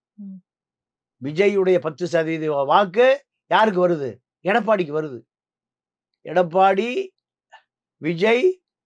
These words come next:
Speaker 2: ஆ, பாஜக ஆட்சி அமைப்பது தவிர்க்கவே முடியாது.
Speaker 1: ம்.
Speaker 2: அதிமுக ஆட்சி அமைக்கிறது
Speaker 1: ம்.
Speaker 2: தவிர்க்கவே முடியாது.
Speaker 1: ம்.
Speaker 2: அதன் பிறகு பாஜக ஆட்சி அமைப்பது தவிர்க்க முடியாது.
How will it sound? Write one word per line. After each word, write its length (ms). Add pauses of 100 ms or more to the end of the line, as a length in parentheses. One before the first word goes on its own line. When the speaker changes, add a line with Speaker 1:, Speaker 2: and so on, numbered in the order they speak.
(160)
Speaker 2:
ஆ, 580
பாஜக 680 (440)
ஆட்சி 500
அமைப்பது 680 (340)
தவிர்க்கவே 540
முடியாது. 460
Speaker 1:
ம். 40
Speaker 2:
அதிமுக 480
ஆட்சி 320
அமைக்கிறது 520
Speaker 1:
ம். 100 (240)
Speaker 2:
தவிர்க்கவே 540
முடியாது. 400 (220)
Speaker 1:
ம். 140 (140)
Speaker 2:
அதன் 320
பிறகு 240
பாஜக 440
ஆட்சி 440
அமைப்பது 420
தவிர்க்க 280
முடியாது. 340